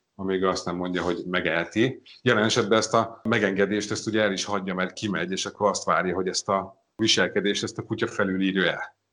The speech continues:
És hát nyilván egy idő után a kutya felül fogja írni, és elkezd írni.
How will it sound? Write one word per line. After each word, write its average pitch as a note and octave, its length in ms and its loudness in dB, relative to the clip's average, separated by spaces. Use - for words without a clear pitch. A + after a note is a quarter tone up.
És F#2+ 160 2
hát B2 120 4
nyilván G#2 300 4
egy A2 100 2
idő G2+ 120 -2
után G2+ 220 0
a G2+ 80 -2
kutya G#2+ 200 0
felül F#2+ 260 0
fogja F#2 260 -2
írni, C3+ 520 2
és - 140 -4
elkezd F2+ 420 -2
írni. F#2 560 0